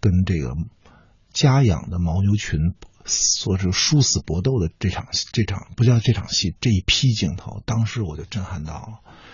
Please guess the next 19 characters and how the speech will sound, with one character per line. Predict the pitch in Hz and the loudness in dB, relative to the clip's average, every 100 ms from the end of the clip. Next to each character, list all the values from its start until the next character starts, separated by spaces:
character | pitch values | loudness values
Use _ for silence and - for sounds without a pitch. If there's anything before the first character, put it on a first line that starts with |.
| - - - _ _ _ _ _ _ 85 | -20 -20 -20 _ _ _ _ _ _ -12
我 | 82 | -10
如 | 85 98 | -8 -8
果 | 135 | -6
不 | - | -8
受 | 101 151 | -6 -4
控 | - - 196 107 | -4 0 2 2
制 | 73 | -2
的 | 52 | -10
话， | 82 - | -10 -8
我 | 92 113 | -4 -4
可 | 95 | -2
能 | 98 | -2
会 | 107 | -4
拍 | - | -4
得 | 120 | -6
非 | 139 | -4
常 | 131 | -4
残 | 139 - - 85 | -6 -10 -14 -14
酷。 | - 127 - | -14 -16 -16